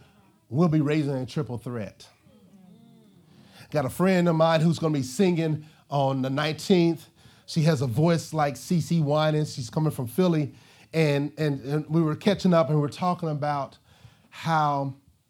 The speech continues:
uh, we were talking about our children, and she was saying that her,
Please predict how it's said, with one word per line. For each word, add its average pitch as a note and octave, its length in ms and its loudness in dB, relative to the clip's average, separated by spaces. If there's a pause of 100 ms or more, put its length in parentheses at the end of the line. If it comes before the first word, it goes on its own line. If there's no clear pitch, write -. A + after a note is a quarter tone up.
(560)
uh, C3+ 120 -8
we D3+ 80 0
were E3+ 80 4
talking F3 180 2
about D3 160 0
our - 20 -6
children, E3 480 -2 (200)
and B2+ 100 -6
she - 160 0
was D3+ 180 2
saying D#3+ 260 0
that D3 180 0
her, D#3+ 180 2